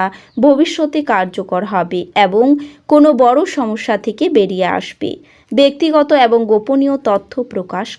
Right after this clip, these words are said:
করবেন না। সতর্ক থাকুন, কেউ আপনার সাথে প্রেমের ছল করতে পারে। নতুন পরিকল্পনা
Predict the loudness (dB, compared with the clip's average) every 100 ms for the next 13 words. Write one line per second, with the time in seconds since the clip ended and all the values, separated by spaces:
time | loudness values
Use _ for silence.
0 | -6 -4 -4 -6 -6 -6 -8 -10 -4 -4
1 | -4 -4 -2 -2 -2 0 0 0 -6 -20
2 | -2 2 4 4 0 -4 -6 -6 -6 -4
3 | -6 -4 -6 -6 -8 -10 -6 -4 -4 -4
4 | -8 -6 -10 -6 -2 -2 -4 -8 _ -4
5 | 2 2 2 -2 0 0 0 0 0 0
6 | -2 -4